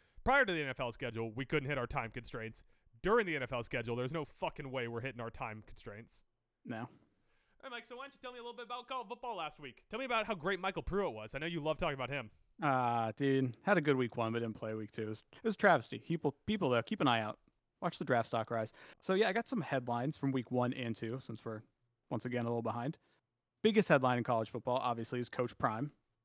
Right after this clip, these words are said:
Speaker 2: Deion
Speaker 1: Coach
Speaker 2: Sanders.
Speaker 1: Prime, yeah.
Speaker 2: And the way he fucking turned around. Colorado was one and eleven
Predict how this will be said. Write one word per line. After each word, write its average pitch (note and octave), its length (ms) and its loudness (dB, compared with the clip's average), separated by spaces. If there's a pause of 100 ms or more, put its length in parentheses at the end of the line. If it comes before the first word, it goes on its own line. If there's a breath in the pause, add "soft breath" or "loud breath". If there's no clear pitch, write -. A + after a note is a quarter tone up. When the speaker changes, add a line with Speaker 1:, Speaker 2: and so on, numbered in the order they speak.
(220)
Speaker 2:
Deion B2+ 140 2
Speaker 1:
Coach A#2 100 0
Speaker 2:
Sanders. A#2 340 0
Speaker 1:
Prime, A#3 380 -2
yeah. F3 220 -6 (400)
Speaker 2:
And C#3 80 0
the C3 40 2
way B2+ 140 4
he C3 100 0
fucking B2+ 300 0
turned C3 240 2
around. C#3 160 0 (260 loud breath)
Colorado C#3 840 4
was B2 180 -2
one C3 280 2
and D#3 120 4
eleven A#2+ 480 0